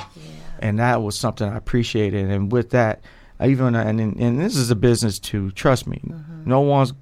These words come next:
Speaker 2: ninety percent of the people are not gonna tell you the truth. Even if you're in a show, after it's hard to get the truth out of someone, unless you develop a really good relationship with someone.
Speaker 1: Yes.
Speaker 2: I've always, uh,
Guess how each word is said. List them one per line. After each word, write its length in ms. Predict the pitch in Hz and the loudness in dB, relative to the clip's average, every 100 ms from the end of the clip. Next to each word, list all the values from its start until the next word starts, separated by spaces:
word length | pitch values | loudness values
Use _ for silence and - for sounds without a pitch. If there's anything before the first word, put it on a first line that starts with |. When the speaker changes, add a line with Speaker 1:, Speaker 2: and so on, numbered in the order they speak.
| - | -10
Speaker 2:
ninety 540 | - 131 151 143 143 139 | 2 4 6 6 4 2
percent 560 | - - - 131 120 | 0 -2 0 2 2
of 120 | 107 - | 0 -2
the 120 | 101 | -2
people 360 | - 101 - 110 | 0 0 -2 -4
are 120 | 101 | -2
not 220 | 101 98 | -2 -2
gonna 200 | 104 95 | -4 -4
tell 220 | 95 - | -4 -4
you 120 | 98 | -2
the 100 | 95 - | -4 -6
truth. 340 | - 98 95 - - _ | -4 -4 -6 -14 -20 _
Even 340 | 131 139 139 127 | 2 4 6 4
if 180 | 120 | 2
you're 180 | 120 120 | 2 2
in 80 | 117 | 2
a 40 | 107 | 0
show, 380 | - - 104 - - _ _ _ _ - - - | -2 -2 -4 -8 -16 _ _ _ _ -20 -20 -4
after 260 | 117 120 120 | 2 2 2
it's 160 | 104 - | -2 2
hard 320 | 127 127 123 | 6 6 4
to 80 | 107 | 0
get 300 | 120 107 - | 2 2 0
the 80 | |
truth 360 | 92 - 120 101 | -6 0 0 2
out 160 | 107 101 | 0 0
of 80 | |
someone, 500 | - 104 95 92 98 104 | -2 -2 0 -2 -4 -4
unless 340 | 101 135 139 | -2 -2 0
you 80 | 135 | 0
develop 400 | 117 107 107 101 | 0 2 2 2
a 80 | 95 | 2
really 280 | 107 143 107 | 4 4 4
good 200 | 123 107 | 2 2
relationship 640 | 104 104 - - - 95 | 2 2 -2 -6 -4 -2
with 180 | 101 92 | -4 -4
someone. 460 | - 98 92 87 95 | 0 0 0 -2 -8
Speaker 1:
Yes. 440 | - - - - - | -12 -20 -20 -18 0
Speaker 2:
I've 240 | 127 123 | 2 6
always, 580 | 127 127 117 110 104 104 | 6 6 6 2 2 0
uh, 280 | 101 95 | 0 0